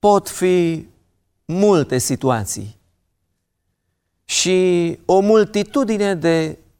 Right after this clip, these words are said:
factori ar putea să ne ducă pe anumite căi. Înainte de orice lucru, aduceți-vă aminte de îndemnul din Psalmul patruzeci și șase.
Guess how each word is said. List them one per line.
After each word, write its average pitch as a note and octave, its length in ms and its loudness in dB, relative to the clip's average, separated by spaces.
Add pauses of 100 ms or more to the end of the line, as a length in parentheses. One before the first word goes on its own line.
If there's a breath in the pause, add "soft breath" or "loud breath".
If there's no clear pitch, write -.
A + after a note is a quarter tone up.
(140)
factori D#3 800 -2 (120)
ar D#3 220 0
putea D#3 540 -2 (580)
să - 220 -6
ne F3 140 0
ducă D#3 460 -2 (480)
pe F#3+ 100 0
anumite D#3+ 460 0
căi. G#2+ 520 -8 (1300)
Înainte G#3 440 0
de F3+ 140 0
orice D#3 340 -2
lucru, G#2+ 400 -8 (1300)
aduceți-vă F#3 580 -6
aminte A#2+ 440 -4
de A#2+ 120 -4
îndemnul A#2 640 -4
din A2 280 -6
Psalmul A2+ 560 -6
patruzeci A2 640 -6
și - 120 -14
șase. - 520 -10